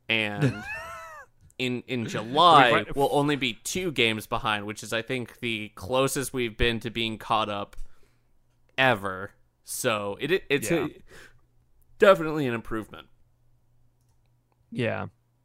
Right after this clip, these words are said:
Speaker 2: I'm, I'm ex-, excited to see what the, the Calvert arc brings,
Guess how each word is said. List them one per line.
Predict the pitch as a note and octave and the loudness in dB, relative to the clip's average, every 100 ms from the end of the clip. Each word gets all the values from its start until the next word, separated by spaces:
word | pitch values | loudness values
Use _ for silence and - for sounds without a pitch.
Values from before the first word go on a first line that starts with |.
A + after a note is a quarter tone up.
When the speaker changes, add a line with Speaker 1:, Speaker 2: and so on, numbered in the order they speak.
| _ _ | _ _
Speaker 2:
I'm, | C3 C3+ | -2 -2
I'm | C3+ C#3 | -2 -4
ex-, | B2+ - C#3 | -6 -8 -6
excited | B2+ B2+ - C#3+ C3 A2+ | -2 -2 0 0 0 -4
to | A2+ | -8
see | - A2+ G#2+ | -8 -8 -6
what | G2+ G2 - | -6 -6 -8
the, | - G2+ G2 | -10 -8 -6
the | G2 | -8
Calvert | - G2 F#2 G2+ F#2+ | -10 -10 -8 -10 -10
arc | - G#2+ G3+ - - _ _ _ _ | -10 -12 -14 -20 -20 _ _ _ _
brings, | - G2+ F#2 G2 F#2+ F#2+ - - | -14 -12 -12 -12 -14 -16 -18 -20